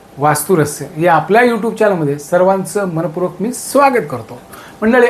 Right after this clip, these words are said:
आपला आजचा विषय, शनिवारी का केली जाते पिंपळाच्या झाडाची पूजा? भारतीय संस्कृतीमध्ये पिंपळाच्या झाडाला देववृक्ष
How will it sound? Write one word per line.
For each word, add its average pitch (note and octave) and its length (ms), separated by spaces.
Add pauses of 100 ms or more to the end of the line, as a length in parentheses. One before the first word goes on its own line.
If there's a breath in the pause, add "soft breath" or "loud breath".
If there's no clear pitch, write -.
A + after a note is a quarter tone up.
आपला G#3+ 380
आजचा F#3+ 340
विषय, C#3 360 (480 loud breath)
शनिवारी A#3 640
का A3 400
केली G#3+ 380
जाते F#3+ 380
पिंपळाच्या F3+ 720
झाडाची D3+ 520
पूजा? B2+ 380 (960 loud breath)
भारतीय C3+ 420
संस्कृतीमध्ये D#3+ 840
पिंपळाच्या F3 680
झाडाला D#3 500 (100)
देववृक्ष F3+ 720